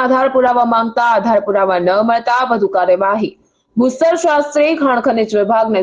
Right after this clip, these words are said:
સોંપી હાથ ધરી છે. હળવદ પોલીસ દ્વારા મંગળવારે રાત્રિના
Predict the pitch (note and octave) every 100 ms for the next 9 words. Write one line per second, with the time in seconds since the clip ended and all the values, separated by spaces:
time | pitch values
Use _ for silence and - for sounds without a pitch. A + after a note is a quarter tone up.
0 | F#3+ G#3 G#3+ A3 A#3 A3 F#3 G#3 G3 F3+
1 | F3+ D3 - - - _ _ _ _ _
2 | - G#3+ A3 A3+ B3+ C4 C4+ C4+ C#4 C#4+
3 | D4 D#4+ D4+ C4+ B3 A#3+ A#3+ A#3 G#3+ G#3+
4 | A#3 A#3 A3+